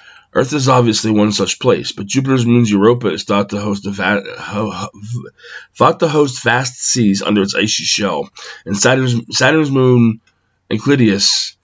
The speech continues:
is also known to have watery, uh, geysers spewing from its exterior. Uh, momentum is, in fact, building in the astronomical community to send a probe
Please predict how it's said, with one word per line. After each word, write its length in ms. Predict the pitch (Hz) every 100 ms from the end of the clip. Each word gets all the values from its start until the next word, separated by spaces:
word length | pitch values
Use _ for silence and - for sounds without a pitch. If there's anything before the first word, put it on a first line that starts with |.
| _ _ _ -
is 140 | - -
also 680 | - 156 156 120 104 95 90 - - -
known 260 | 101 104
to 100 | 98
have 180 | 101 107
watery, 580 | 104 107 104 101 98 - _ _ _
uh, 160 | 82 95
geysers 480 | 104 110 120 90 -
spewing 320 | - 127 113
from 160 | 101
its 160 | 82 65
exterior. 640 | - - 113 98 65 64 _ _ _ _ _ _ _ _ _ _ _ _ _ _ _ _ -
Uh, 640 | 113 110 98 98 95 101 - _ - 62 - _ _ _ _ _ _ _
momentum 440 | 127 143 160 170
is, 400 | 147 135 120 -
in 120 | 101 123
fact, 280 | 127 160
building 360 | 127 143 147 135
in 100 | 123
the 180 | 110 78
astronomical 640 | 117 123 131 131 131 120
community 480 | 104 120 135 131 127
to 120 | 120
send 240 | 104 120 110
a 40 |
probe 460 | 101 123 127 127